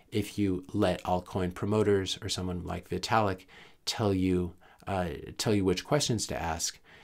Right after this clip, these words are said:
this is the classic sales technique where you ask the right questions that will get the answer that gets them to buy your product.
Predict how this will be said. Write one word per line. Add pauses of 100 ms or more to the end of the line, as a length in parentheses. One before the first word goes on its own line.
(120)
this
is
the
classic
sales
technique
where
you
ask
the
right
questions
that
will
get
the
answer
that
gets
them
to
buy
your
product.